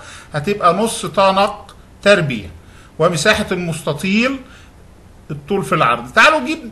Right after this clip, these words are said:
مساحة نص الدايرة، يبقى نص طا نق تربيع.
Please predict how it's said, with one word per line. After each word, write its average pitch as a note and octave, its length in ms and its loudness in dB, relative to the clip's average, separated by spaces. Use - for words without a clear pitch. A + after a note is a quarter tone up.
مساحة C#4 560 2
نص D4 280 -4
الدايرة، A#3+ 480 0
يبقى D3+ 340 -2
نص B3 320 0
طا G3+ 260 4
نق G3 280 2
تربيع. F3 640 2